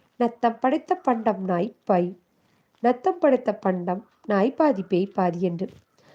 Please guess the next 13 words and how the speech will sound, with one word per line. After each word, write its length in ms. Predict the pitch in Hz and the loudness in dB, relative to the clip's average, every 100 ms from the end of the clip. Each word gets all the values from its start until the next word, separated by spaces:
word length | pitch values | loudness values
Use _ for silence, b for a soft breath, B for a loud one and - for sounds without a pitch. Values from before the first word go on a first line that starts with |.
| b b | b b
அவனது 400 | 254 330 370 349 | 0 2 4 2
பாட்டனார் 640 | - 240 262 370 277 202 196 | 0 0 2 2 2 0 2
வெள்ளையன் 460 | 190 190 302 320 | 2 4 2 0
செட்டியார் 500 | - 214 208 190 180 | -2 -4 0 0 0
சென்னை 440 | - 196 180 277 277 | -2 -2 2 0 -2
அயனாவரம் 640 | 190 180 247 302 277 208 | -2 0 0 0 0 -4
கிராமத்தை 680 | - 190 190 196 170 170 - b b b | -4 -2 0 0 0 -2 -6 b b b
நாற்பது 480 | 226 214 240 392 381 | -2 -2 2 4 6
ஆண்டுகளுக்கு 540 | 262 226 262 220 202 | 6 4 4 4 0
முன் 260 | 180 175 - | -2 -2 -6
அப்படியே 580 | 185 170 254 233 190 233 | -10 -4 0 2 2 0
ஏலத்தில் 420 | 185 175 180 202 233 | -2 0 0 -2 -4
எடுத்திருந்தார். 600 | 180 175 180 175 185 | -4 -2 -2 -2 -4